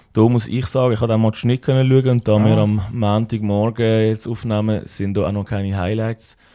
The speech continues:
Speaker 1: zur Verfügung gestanden. Darum habe ich da, wir müssen auf Matchbericht verlassen und, äh, müssen sehen oder müssen lesen, dass, äh, G C, ähm, wo einen Aufwärtstrend hat in dem zwanzig fünfundzwanzig.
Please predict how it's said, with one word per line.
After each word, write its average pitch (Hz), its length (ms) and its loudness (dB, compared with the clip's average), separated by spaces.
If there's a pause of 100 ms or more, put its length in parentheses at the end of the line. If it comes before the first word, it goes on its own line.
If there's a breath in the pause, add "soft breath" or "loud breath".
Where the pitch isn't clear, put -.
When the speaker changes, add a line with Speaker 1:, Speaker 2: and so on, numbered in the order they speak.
(220 soft breath)
Speaker 1:
zur 120 220 2
Verfügung 110 400 -2
gestanden. 123 560 0
Darum 107 380 -2
habe 104 260 -8
ich 98 80 -12
da, 107 140 -10
wir 101 180 -8
müssen 98 280 -10
auf 95 200 -10
Matchbericht 107 580 -4
verlassen 110 400 2 (560 loud breath)
und, 98 420 4 (140)
äh, 62 340 -12 (380)
müssen 107 560 2
sehen 104 320 4
oder 104 140 2
müssen 104 340 2
lesen, 107 480 2
dass, 101 320 -2
äh, 92 440 0
G 98 340 -2
C, 101 340 0 (480 loud breath)
ähm, 87 560 2
wo 92 240 4
einen 92 140 0
Aufwärtstrend 101 760 -2
hat - 380 -4
in 117 140 -6
dem 110 180 -2
zwanzig 110 380 -6
fünfundzwanzig. 110 760 -4